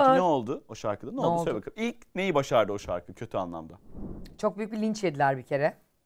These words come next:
Speaker 2: Hmm.
Speaker 1: Sıfır puan.
Speaker 2: Sıfır puan aldı.
Speaker 1: Sıfır puan alan ilk şarkımız oldu bizim. Yani hiç kimseden bir şey alamadı.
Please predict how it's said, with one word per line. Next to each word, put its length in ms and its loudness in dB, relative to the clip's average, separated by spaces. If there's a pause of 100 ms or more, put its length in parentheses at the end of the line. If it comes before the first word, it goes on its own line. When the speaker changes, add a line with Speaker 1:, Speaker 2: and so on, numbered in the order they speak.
(380)
Speaker 2:
Hmm. 680 2
Speaker 1:
Sıfır 420 4
puan. 220 2
Speaker 2:
Sıfır 180 0
puan 220 10
aldı. 280 6
Speaker 1:
Sıfır 300 6
puan 240 8
alan 300 6
ilk 180 -4
şarkımız 500 0
oldu 260 -4
bizim. 200 -12
Yani 280 -4
hiç 140 -14
kimseden 560 -2
bir 60 -10
şey 160 -6
alamadı. 500 -4